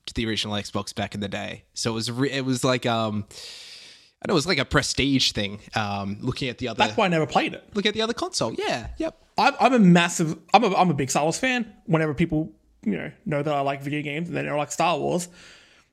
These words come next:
Speaker 2: they ask me, "I like kotor," and a lot of people are very offended when I haven't played a <laughs> second of kotor. <laughs> Um, and they get really, really mad at me.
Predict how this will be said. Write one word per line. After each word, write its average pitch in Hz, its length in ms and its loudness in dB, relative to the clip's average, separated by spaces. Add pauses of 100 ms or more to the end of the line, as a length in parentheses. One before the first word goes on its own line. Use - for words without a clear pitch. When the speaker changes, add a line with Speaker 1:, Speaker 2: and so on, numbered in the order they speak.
Speaker 2:
they - 100 0
ask 254 200 2
me, 123 120 -2 (120)
"I 160 100 2
like 170 180 0
kotor," 190 340 0
and 147 340 -2 (540)
a 175 80 4
lot 196 180 2
of 254 80 -2
people 208 220 0
are 175 140 2
very 180 520 4 (920)
offended 180 680 2
when 139 140 2
I 135 100 -2
haven't 143 260 -2
played 131 240 -2 (240)
a - 60 -6
<laughs> - 0 -
second 165 400 -4
of 120 100 -8
kotor. 165 880 -4
<laughs> - 40 -20 (140)
Um, 143 460 0
and 151 80 0
they 156 60 2
get 147 120 -2
really, 156 400 4
really 147 160 0
mad 151 240 0
at - 80 -8
me. - 240 -10